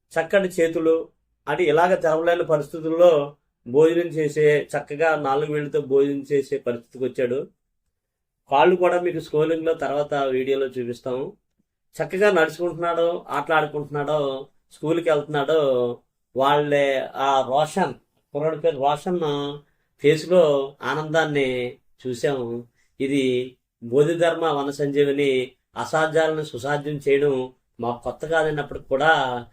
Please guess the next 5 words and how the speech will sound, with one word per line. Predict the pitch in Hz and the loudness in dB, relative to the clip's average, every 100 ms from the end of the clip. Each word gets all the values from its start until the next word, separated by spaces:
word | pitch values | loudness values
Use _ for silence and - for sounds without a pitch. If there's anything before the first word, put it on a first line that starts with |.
| _ - | _ -4
ఈ | 131 | 0
అబ్బాయి | 123 147 156 | 0 0 0
విషయంలో | 156 151 143 143 151 135 127 123 _ _ | 0 -4 -2 0 0 0 0 -4 _ _
ప్రత్యేకమైనటువంటి | 127 135 - 185 175 165 160 143 147 139 | -2 -2 0 -2 0 -4 -4 -4 -4 -4
సంతృప్తి | 139 127 127 156 151 143 131 127 | -6 -8 -8 -14 -6 -4 -2 -4